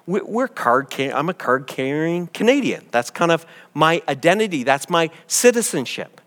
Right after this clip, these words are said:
Well, likewise, Tim Keller talks about this in his book, uh, Time in, uh, Hope in Times of Fear. He drives at the same thing Peter, and he's trying to unpack what Peter,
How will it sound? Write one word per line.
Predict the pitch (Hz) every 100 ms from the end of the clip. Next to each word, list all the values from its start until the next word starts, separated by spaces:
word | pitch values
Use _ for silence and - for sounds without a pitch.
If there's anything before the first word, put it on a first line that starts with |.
| _ _ _ _
Well, | - 185 - -
likewise, | 156 170 262 277 117 87 76 - - _ _ -
Tim | 262 254
Keller | - 165 110
talks | - 156 160 -
about | 131 110
this | 117 -
in | 117
his | 104
book, | - 110 - - - - -
uh, | 123 131
Time | - - 196 220
in, | 220 180 - -
uh, | 135 -
Hope | 214 233
in | 175
Times | - 165 156
of | 135
Fear. | - 107 82 - _ - - - -
He | 220
drives | 185 160 240 302
at | 269
the | 156
same | - 165
thing | 160 143
Peter, | - 143 113
and | 113
he's | 120
trying | - 240 254
to |
unpack | 170 139 156 151
what | 139 -
Peter, | - 151 131 117